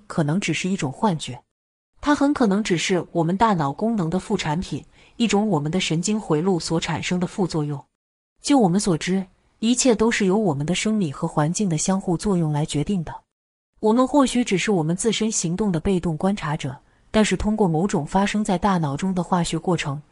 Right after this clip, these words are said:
我们感到好像是我们自己在做出选择。对大脑的功能性核磁共振成像，F M R I，扫描强化了这一理论，因为扫描的结果向我们演示了，在人们感到由自己做出决定前的几秒钟，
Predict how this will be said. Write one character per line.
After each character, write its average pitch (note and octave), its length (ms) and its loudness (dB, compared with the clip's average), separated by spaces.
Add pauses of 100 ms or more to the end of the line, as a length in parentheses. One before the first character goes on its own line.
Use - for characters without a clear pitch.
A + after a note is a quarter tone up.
(220)
我 F3+ 100 2
们 G3 100 2
感 F#3 180 2
到 F3 120 0
好 D#3 200 0
像 G3+ 140 0
是 G3 140 -2
我 D#3+ 100 0
们 D3+ 120 -2
自 A3 140 0
己 D3 160 -4
在 E3+ 200 0
做 F#3 160 -2
出 - 120 -6
选 D#3 240 -4
择。 C3 240 -10 (560)
对 D4 140 4
大 C#4+ 220 6
脑 F#3+ 180 4
的 F3 100 -2
功 B3 220 0
能 G#3+ 140 2
性 G#3 180 0
核 F3+ 180 0
磁 G3 160 -2
共 G#3 220 0
振 F3+ 160 0
成 D3 180 -4
像 E3 240 -2 (360)
，F A3 260 0
M A3 160 2
R G3+ 140 2
I， F3 160 -4 (260)
扫 F#3+ 240 4
描 F#3+ 220 4
强 F#3 240 2
化 A3+ 160 4
了 F#3 100 2
这 G#3 100 0
一 F#3+ 140 0
理 C#3+ 140 -2
论， D#3+ 240 0 (320)
因 B3 120 2
为 B3+ 80 6
扫 D#3+ 240 2
描 D#3 200 0
的 A3+ 80 2
结 D#3+ 180 0
果 D#3 340 -2
向 A3 240 0
我 D#3+ 80 0
们 E3 140 -2
演 F3 180 -4
示 - 200 -2
了， D3 240 -6 (280)
在 A3+ 160 2
人 F3+ 120 2
们 F3+ 100 0
感 D3+ 220 0
到 E3+ 340 2
由 F#3+ 140 4
自 A#3 120 0
己 D#3+ 140 0
做 F#3+ 180 0
出 G3+ 160 0
决 D#3+ 200 0
定 G3 180 0
前 D#3 160 -2
的 F3+ 80 0
几 E3+ 160 -2
秒 D#3 220 -2
钟， E3+ 200 0